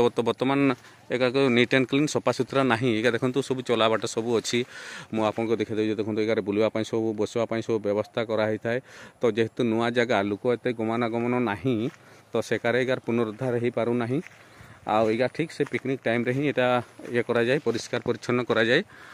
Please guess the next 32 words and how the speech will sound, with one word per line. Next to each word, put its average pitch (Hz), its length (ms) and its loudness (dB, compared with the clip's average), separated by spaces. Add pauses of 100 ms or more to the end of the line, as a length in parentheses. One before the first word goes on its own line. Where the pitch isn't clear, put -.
(440)
ତ - 60 -4 (420)
otherwise 123 520 2 (220)
ଅଲଗା 120 220 2
ଟାଇମ୍ରେ 131 360 2 (320)
<clears throat> - 680 0
ଏତେ 135 180 2
ଭିଡ଼ 127 240 2
ନାହିଁ, 139 240 2
ମାନେ 175 200 2
ଏଗାର 202 180 2
ସର୍ଭିସ 156 400 -2
ନାହିଁ, 180 180 4
ଲୋକ 175 180 0 (320)
ଇଏ 165 140 2
କରନ୍ତି 165 380 2
ନାହିଁ 180 300 2
ଆଉ। 101 140 2 (600)
ତ - 80 2 (1500)
ଏଇଟା 123 240 2
ଦେଖନ୍ତୁ, 123 300 0
ପୁରା 135 180 0 (240)
ଜଙ୍ଗଲ 120 360 2 (520)
ଲାଗିକି 131 400 4
ଅଛି, 107 240 -2
ଆମର 120 180 0
ଯେଉଁ 131 220 2
ଶିମିଳିପାଳ 120 480 0
ଜଙ୍ଗଲ 131 300 2
ପୁରା 143 200 0
ଲାଗିକି 117 460 0
ଅଛି। 117 280 0 (600)
ଆଉ 104 340 6